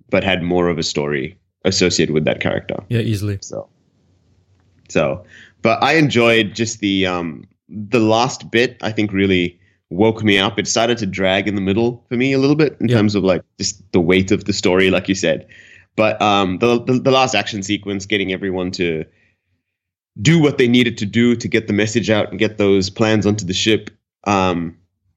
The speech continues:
Speaker 1: I really enjoyed that.
Speaker 2: Yeah,
Speaker 1: I
Speaker 2: that
Speaker 1: thought
Speaker 2: was,
Speaker 1: the,
Speaker 2: that was well
Speaker 1: the
Speaker 2: made.
Speaker 1: action sequence
Speaker 2: Yeah.
Speaker 1: was done well.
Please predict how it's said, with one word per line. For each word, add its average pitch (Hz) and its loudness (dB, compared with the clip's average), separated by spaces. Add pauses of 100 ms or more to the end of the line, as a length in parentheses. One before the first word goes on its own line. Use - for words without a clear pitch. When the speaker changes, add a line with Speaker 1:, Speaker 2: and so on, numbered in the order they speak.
(720)
Speaker 1:
I 143 2
really 156 6
enjoyed 113 2
that. - -6
Speaker 2:
Yeah, 147 0
Speaker 1:
I - 2
Speaker 2:
that 127 2
Speaker 1:
thought 120 2
Speaker 2:
was, 113 2
Speaker 1:
the, 92 -4 (160)
Speaker 2:
that 170 -2
was 165 0
well 127 2
Speaker 1:
the 120 4
Speaker 2:
made. 107 0
Speaker 1:
action - -8
sequence - -8
Speaker 2:
Yeah. 117 0
Speaker 1:
was 110 -2
done 85 -8
well. 85 -12